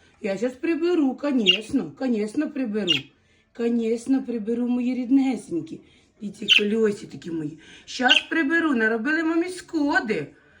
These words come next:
Так, іду, бо щас ти будеш у вікно вже заглядати, красавце. Ой, мої гарнюсінькі, да, да,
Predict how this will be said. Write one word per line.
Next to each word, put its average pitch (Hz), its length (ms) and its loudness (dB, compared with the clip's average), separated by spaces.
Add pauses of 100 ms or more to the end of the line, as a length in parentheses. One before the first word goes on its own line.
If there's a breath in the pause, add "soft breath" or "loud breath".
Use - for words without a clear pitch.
(360 loud breath)
Так, 262 220 -4
іду, 247 180 -2
бо 220 120 -2
щас 214 200 -4
ти 277 120 -2
будеш 214 260 0
у 202 40 2
вікно 190 240 0
вже 175 240 2
заглядати, 170 380 2
красавце. - 640 2
Ой, 233 260 0
мої 185 260 -6
гарнюсінькі, 180 800 -6 (120)
да, 202 120 0 (260)
да, 170 160 0